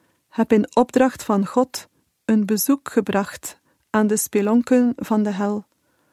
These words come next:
zodat ik de zielen erover zou kunnen vertellen en van het bestaan ervan zou mogen getuigen.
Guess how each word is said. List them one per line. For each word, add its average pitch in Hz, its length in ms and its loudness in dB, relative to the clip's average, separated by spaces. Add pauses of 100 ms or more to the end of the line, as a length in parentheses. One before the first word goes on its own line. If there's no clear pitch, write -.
(580)
zodat 214 460 -2
ik 220 200 0
de 208 100 2
zielen 254 460 4
erover 226 440 2
zou 202 220 -2
kunnen 208 280 0
vertellen 202 680 0 (800)
en 226 160 4
van 226 160 2
het 202 140 0
bestaan 220 460 2
ervan 240 520 2
zou 233 260 0
mogen 208 420 0
getuigen. 208 840 -2